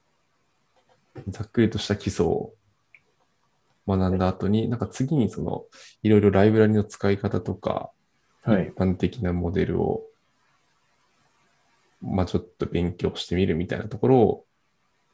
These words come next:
Speaker 2: うん。
Speaker 1: やっていて、この時は、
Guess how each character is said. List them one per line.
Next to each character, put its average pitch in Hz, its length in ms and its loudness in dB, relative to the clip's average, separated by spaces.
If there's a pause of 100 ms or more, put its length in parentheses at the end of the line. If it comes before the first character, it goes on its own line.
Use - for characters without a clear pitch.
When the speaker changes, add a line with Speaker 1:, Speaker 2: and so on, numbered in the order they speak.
(240)
Speaker 2:
う 117 60 -4
ん。 98 160 -6 (580)
Speaker 1:
や 92 120 0
っ - 20 -2
て - 160 -10
い 107 80 -4
て、 110 200 0
こ 147 180 -2
の 165 80 0
時 170 200 -2
は、 - 400 0